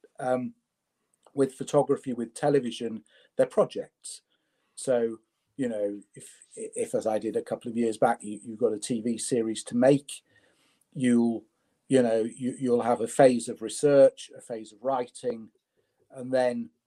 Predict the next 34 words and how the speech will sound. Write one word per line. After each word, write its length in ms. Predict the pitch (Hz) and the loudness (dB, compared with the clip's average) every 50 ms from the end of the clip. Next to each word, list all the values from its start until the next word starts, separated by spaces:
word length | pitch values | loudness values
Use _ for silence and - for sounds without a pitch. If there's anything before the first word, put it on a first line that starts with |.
| _ _ | _ _
you'll 200 | - 131 127 127 | -10 -8 -8 -8
spread 380 | 127 - - - - 135 123 120 | -8 -12 -8 0 2 2 4 4
out 280 | 123 120 117 117 - - | 2 0 -2 -4 -8 -14
the 60 | - | -20
filming 440 | - - 131 127 120 120 117 113 113 | -12 -8 -6 -6 -6 -6 -8 -8 -8
over 480 | 107 107 110 101 - 117 110 107 - _ _ _ _ | -8 -8 -8 -8 -6 -4 -4 -4 -6 _ _ _ _
probably 480 | _ - 123 110 107 104 107 104 104 104 - | _ -8 -6 -6 -8 -10 -10 -10 -10 -12 -14
a 40 | - | -6
day 220 | - 135 117 113 | -2 0 0 0
or 120 | 113 110 104 | 0 -4 -6
two 240 | - - 120 104 | -10 -12 -8 -8
a 60 | 104 104 | -8 -8
week 460 | 104 113 110 101 - _ - - _ _ _ _ | -6 -8 -10 -10 -12 _ -20 -20 _ _ _ _
for, 240 | _ _ - 80 - - - | _ _ -8 -8 -8 -8 -10
for 120 | - 110 | -10 -10
a 40 | - | -8
couple 280 | - - - - 120 117 | -10 -12 -12 -8 -6 0
of 60 | 117 | 6
months. 440 | 123 139 139 135 - - - - - _ _ _ _ _ _ - - _ _ _ _ _ - | 6 8 8 6 4 -2 -6 -10 -10 _ _ _ _ _ _ -20 -20 _ _ _ _ _ 2
Uh, 440 | 113 117 117 117 113 117 113 117 117 - - | 4 6 6 6 6 4 0 -2 -6 -10 -10
and 120 | 123 120 | -6 -6
that 160 | 123 117 - | -4 -4 -6
will 140 | 143 123 113 | -8 -10 -10
involve 640 | 120 110 110 113 120 117 113 113 110 110 113 110 - _ _ - | -10 -8 -6 -4 -2 -2 0 -2 -2 -4 -8 -10 -14 _ _ -4
line 360 | 127 127 127 127 123 123 117 | -2 0 0 0 -2 -4 -2
learning 520 | 113 117 113 113 110 107 110 110 110 107 | -2 -2 -2 -2 -4 -6 -10 -12 -14 -14
because 360 | 101 101 101 - 113 104 - - | -16 -16 -16 -16 -16 -18 -16 -16
we're 80 | - 110 | -14 -14
not 200 | 113 107 - - | -14 -14 -10 -10
rich 240 | 113 107 - - | -10 -10 -10 -10
enough 220 | 123 113 110 104 - | -10 -8 -8 -10 -10
for 140 | - 147 123 | -14 -12 -10
auto 340 | 113 113 104 - 117 110 | -10 -10 -8 -6 -6 -8
cues, 580 | 107 - - - 117 110 107 110 110 110 - | -8 -10 -12 -10 -8 -6 -6 -6 -6 -8 -10